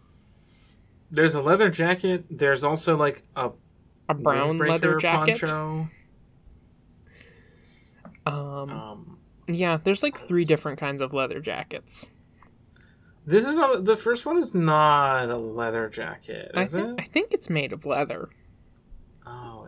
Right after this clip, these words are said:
Speaker 2: I think
Speaker 1: interesting.
Speaker 2: it is a jacket made of leather, but it is perhaps
Speaker 1: Hmm.
Speaker 2: not what you would think when you think leather jacket, 'cause it's, like, two-toned.
Speaker 1: It also looks more like a poncho.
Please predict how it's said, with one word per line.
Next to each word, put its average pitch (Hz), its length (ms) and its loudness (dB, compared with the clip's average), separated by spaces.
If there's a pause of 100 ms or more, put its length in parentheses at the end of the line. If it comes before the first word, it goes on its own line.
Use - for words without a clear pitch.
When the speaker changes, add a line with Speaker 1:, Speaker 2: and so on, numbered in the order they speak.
Speaker 2:
I 156 100 2
think 214 220 0
Speaker 1:
interesting. - 0 -
Speaker 2:
it 226 80 -2
is 208 140 4
a 160 160 4
jacket 180 460 2
made 160 220 2
of 147 120 0
leather, 147 380 4
but 160 220 0
it 160 140 2
is 170 140 -2
perhaps 165 400 4
Speaker 1:
Hmm. 175 80 -2
Speaker 2:
not 160 160 4
what 160 160 -2
you 156 80 2
would 147 160 -2
think 156 420 0 (440)
when 147 260 0
you 139 120 -2
think 143 280 -4
leather 139 220 2
jacket, 139 480 2
'cause 131 160 -10
it's, 127 200 -12
like, 123 240 -6
two-toned. - 720 -6 (1300)
Speaker 1:
It 143 160 0
also 208 280 4
looks 330 280 -2
more 220 180 0
like 214 180 0
a 180 60 -2
poncho. 185 680 -6